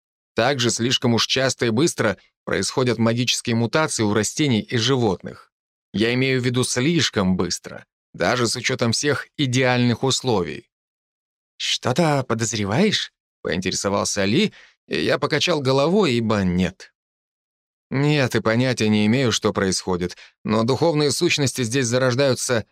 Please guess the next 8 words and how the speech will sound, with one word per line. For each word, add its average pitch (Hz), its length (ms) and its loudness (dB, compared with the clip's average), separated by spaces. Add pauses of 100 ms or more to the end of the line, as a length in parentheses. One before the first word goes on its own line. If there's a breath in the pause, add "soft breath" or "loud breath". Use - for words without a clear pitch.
слишком 143 560 -2
уж 131 160 0
легко. 131 580 -2 (480)
Это - 220 -2
вызывает 117 480 2
недоумение 117 760 2
и - 140 -4
осторожность, 131 880 0